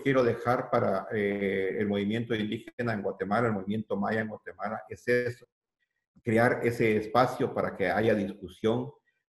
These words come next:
con el debido respeto, como el que se, el que se tuvo el día de ayer, para poder acercarnos a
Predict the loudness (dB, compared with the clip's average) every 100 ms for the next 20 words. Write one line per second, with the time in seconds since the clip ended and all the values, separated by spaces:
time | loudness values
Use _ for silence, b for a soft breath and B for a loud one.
0 | _ 0 2 2 2 2 6 6 4 -2
1 | 2 2 2 -2 -6 -4 -2 0 -2 0
2 | 0 0 -2 -4 -6 -6 -4 0 0 0
3 | 0 0 0 0 0 0 -4 b b b
4 | -4 -2 0 2 4 4 2 -4 -2 -4
5 | -4 0 0 0 -4 -6 -14 _ _ _
6 | _ 0 2 2 -2